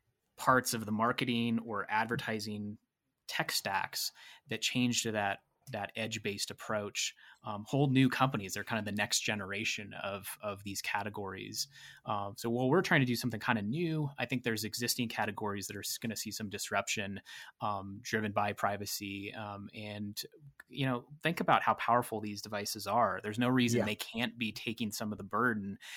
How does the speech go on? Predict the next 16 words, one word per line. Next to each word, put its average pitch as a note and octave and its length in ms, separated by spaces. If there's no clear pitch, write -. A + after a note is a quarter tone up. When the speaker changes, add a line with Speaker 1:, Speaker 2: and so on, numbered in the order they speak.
Speaker 1:
So B2+ 200
as A2+ 100
much C3 260
as, A2+ 200
yeah, A#2+ 220
we G#2+ 120
can A2+ 120
scale A2+ 360
up A2 200
our G#2+ 100
Azure A2 600
as - 160
much A#2 220
as G#2 140
we G#2 160
want, A2 540